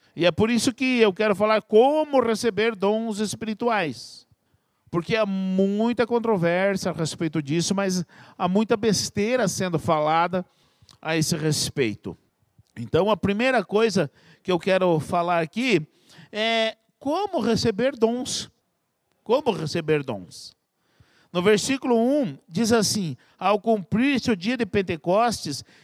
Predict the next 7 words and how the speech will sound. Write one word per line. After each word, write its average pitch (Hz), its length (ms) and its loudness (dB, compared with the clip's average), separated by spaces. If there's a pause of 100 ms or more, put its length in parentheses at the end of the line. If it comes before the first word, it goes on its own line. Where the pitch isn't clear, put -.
estavam 214 480 2
todos 247 540 2
reunidos 208 880 2 (260)
no 196 120 -2
mesmo 226 400 0
lugar." 160 520 0 (540)
Então, 269 560 2